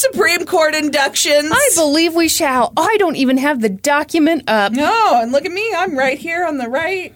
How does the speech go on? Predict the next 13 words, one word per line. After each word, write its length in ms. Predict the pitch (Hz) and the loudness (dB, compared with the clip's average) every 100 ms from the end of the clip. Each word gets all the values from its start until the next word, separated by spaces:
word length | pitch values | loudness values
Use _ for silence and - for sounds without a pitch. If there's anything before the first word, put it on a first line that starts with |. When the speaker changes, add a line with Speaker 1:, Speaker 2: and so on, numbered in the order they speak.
| - | -4
Speaker 1:
episode 760 | 349 - 392 381 453 440 453 453 | -4 -4 -8 -4 -4 -2 -2 -2
and 80 | 440 | -2
everything. 800 | 339 254 208 226 - 277 285 247 240 | -2 -2 -4 -6 -4 0 0 0 -2
Speaker 2:
Oh, 200 | 202 208 | -2 -2
no, 140 | 208 | -2
I 100 | 196 | -4
just 280 | 220 220 - | -4 -8 -8
opened 240 | 233 233 220 | -6 -2 -4
the 80 | |
wrong 340 | 190 240 302 294 | 0 0 2 2
document. 640 | 220 214 226 226 226 247 - 277 - - - 807 831 - - - | 0 -2 -2 -4 -4 -4 -6 -8 -8 -14 -16 -16 -18 -20 -20 -20
<laughs> 760 | - - _ _ _ _ - - | -20 -20 _ _ _ _ -20 -10
Speaker 1:
Great. 600 | 233 247 330 349 233 | -6 -4 -4 -4 -6